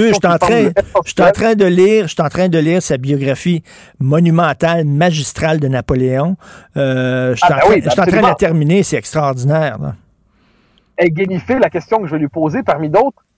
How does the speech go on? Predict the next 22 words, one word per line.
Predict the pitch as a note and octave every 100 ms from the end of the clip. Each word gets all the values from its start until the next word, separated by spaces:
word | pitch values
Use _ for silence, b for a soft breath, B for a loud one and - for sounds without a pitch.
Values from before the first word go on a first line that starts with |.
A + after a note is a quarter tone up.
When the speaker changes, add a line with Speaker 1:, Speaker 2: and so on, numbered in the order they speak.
| _ _
Speaker 2:
c'est | - - A#3 A3+
qu'est-ce | - D4+
qui | _ F3+
fait | G#3+
en | E3
sorte | - -
qu'un | F3 D#3
homme | G3 F3
d'exception | D#3 - D#3+ - F#3
apparaît | D#3+ D3+ D3+
dans, | D3 C3+
apparaît | C#3 C3+ C#3+
dans | D#3
l'histoire ? | C3+ C3+ - C3+ B2
Qu'est-ce | D4 C#4+ -
qui | F3
fait | C4
quand | - E3
les | D3+
structures | - F3+ A3+
politiques | - E3 D3+ - -
sont | D3+